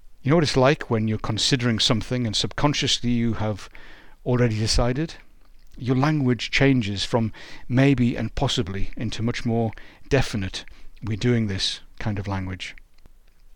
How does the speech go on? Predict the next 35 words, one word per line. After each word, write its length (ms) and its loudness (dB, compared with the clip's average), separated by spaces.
As 140 -2
we 60 2
walked 280 2
through 420 0
fields 580 2
of 100 -6
beautiful 320 2
alpacas, 580 0
there 140 0
was 240 -2
one 220 0
of 100 0
the 80 -2
females 480 2
who 80 -4
stood 240 -2
out. 280 -6
I'm 100 -6
pleased 280 0
to 60 0
say 240 0
she's 240 -2
still 220 2
part 240 0
of 100 -4
our 140 2
herd 320 -2
here 280 0
now. 400 -2
It 80 0
was 160 0
her 180 6
eyes 460 2
and 360 -4
presence 640 0